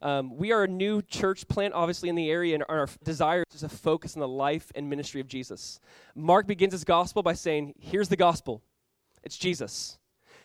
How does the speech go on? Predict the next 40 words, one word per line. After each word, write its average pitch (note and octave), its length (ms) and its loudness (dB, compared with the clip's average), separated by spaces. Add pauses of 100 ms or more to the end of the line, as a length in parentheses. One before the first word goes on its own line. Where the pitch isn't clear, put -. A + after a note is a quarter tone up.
And F3 160 2
something G#3+ 240 0
we A3 80 2
forget, F#3+ 300 4
the F3 60 0
gospel G3+ 460 4
isn't F#3 260 0
just F3+ 280 0 (180)
message. D#3+ 680 -2 (320)
The E3+ 80 -4
gospel G3 420 4
isn't F#3 220 -2
necessarily E3+ 540 -2
words. D3+ 520 -2 (280)
The D#3+ 60 -4
gospel F3+ 320 4
is C#3+ 60 -6
a D#3 60 -4
person, - 480 -4 (640)
meaning F#3 260 6
Jesus G3+ 380 0
is F3 160 -2
the D#3 80 0
good C3+ 200 -2
news. - 440 -12 (440)
It's F3+ 140 -4
not A3+ 160 6
that A#3 80 4
he G#3+ 80 0
came A3 280 2
to F#3 80 6
bring F#3 260 4
us G3+ 180 2
good F#3 240 4
news. G3+ 320 0
He G#3 420 -6
is G#3+ 280 2
the E3+ 80 -2
good C3+ 240 -4
news. - 480 -12